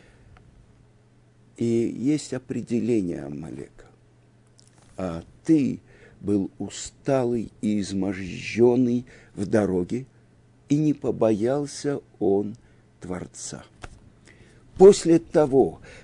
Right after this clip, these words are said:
как Творец великими чудесами и знамениями выводит нас из Египта, на седьмой день рассекается перед нами море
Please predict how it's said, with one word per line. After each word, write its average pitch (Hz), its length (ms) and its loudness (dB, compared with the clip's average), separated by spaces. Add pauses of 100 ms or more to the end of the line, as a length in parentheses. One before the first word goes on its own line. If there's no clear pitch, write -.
как - 400 0 (140)
Творец 151 480 6
великими 160 500 2
чудесами 151 880 2
и 139 60 6
знамениями 156 840 6 (220)
выводит 160 720 10
нас 135 280 -2
из 117 160 -4
Египта, 95 420 -6 (440)
на 170 140 10
седьмой 180 440 4
день 175 400 8 (640)
рассекается 185 1300 6
перед 165 340 6
нами 170 480 6 (180)
море 180 560 8